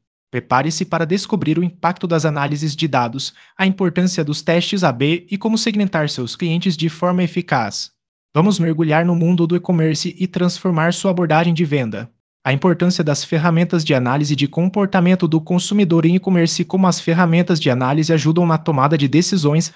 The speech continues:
as ferramentas de análise de comportamento do consumidor em e-commerce funcionam como um mapa que guia em um território desconhecido. Elas ajudam a entender o que seus clientes desejam e como se comportam. Com essas ferramentas, você pode identificar quais produtos estão em alta e quais não atraem atenção.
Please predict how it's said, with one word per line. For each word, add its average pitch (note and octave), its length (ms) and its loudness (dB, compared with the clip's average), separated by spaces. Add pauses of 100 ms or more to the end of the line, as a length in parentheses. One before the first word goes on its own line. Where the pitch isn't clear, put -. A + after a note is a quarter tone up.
as E3+ 160 -6
ferramentas F3 580 2
de D3 120 0
análise C#3+ 420 0
de C#3 100 0
comportamento F3+ 840 2
do D3+ 120 0
consumidor F3 680 2
em F3 100 4
e-commerce F3 480 0
funcionam E3+ 580 0
como G#3 200 0
um F3+ 80 4
mapa D3 260 2
que E3 140 -2
guia E3+ 160 2
em F#3 80 4
um G3 80 4
território F3+ 500 4
desconhecido. C#3+ 880 -2 (340)
Elas D#3 200 2
ajudam D#3 400 2
a E3 60 2
entender F3+ 420 2
o C#3+ 40 -4
que E3+ 120 -4
seus D#3 240 -2
clientes D3 400 -2
desejam C#3+ 600 0
e D#3 80 -6
como E3+ 280 0
se - 100 -2
comportam. C3+ 720 -2 (340)
Com D3 140 2
essas F#3 260 2
ferramentas, D#3 800 -2
você D#3 240 -2
pode G3+ 240 2
identificar F#3+ 560 0
quais D3+ 320 0
produtos G3 460 -2
estão G3 280 0
em C#3 140 0
alta D3 420 -2
e E3+ 60 -6
quais D#3+ 400 0
não G3+ 160 2
atraem F#3 340 0
atenção. D#3+ 600 -2